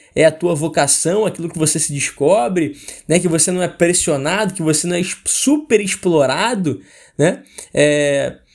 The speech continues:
faz parte da sua vida o trabalho. Sem trabalhar, é porque a gente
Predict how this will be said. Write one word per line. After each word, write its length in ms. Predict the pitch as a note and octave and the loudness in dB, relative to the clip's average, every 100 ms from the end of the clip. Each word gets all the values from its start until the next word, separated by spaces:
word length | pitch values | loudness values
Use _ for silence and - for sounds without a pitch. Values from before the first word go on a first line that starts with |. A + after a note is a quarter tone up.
| _ _ _ _ _ _ _ - _ - | _ _ _ _ _ _ _ -20 _ -6
faz 240 | - C#4+ | 0 0
parte 400 | - - A3+ - | 2 0 0 -2
da 100 | - | -2
sua 200 | D#4+ F4 | 0 0
vida 180 | G#3 A3 | -2 -2
o 20 | |
trabalho. 560 | C#4 F#4 E4+ F#3+ G#3 D3 | -2 -2 0 0 0 -2
Sem 380 | - - G#3 G3 | -2 -2 -4 -4
trabalhar, 840 | F#3+ G3+ G3 F3+ C#3+ D#3+ C#4 C4 - | 0 0 2 0 0 -2 -4 -6 -6
é 100 | E3 | -4
porque 140 | - | 2
a 80 | G3+ | 0
gente 260 | A3 - | 0 -8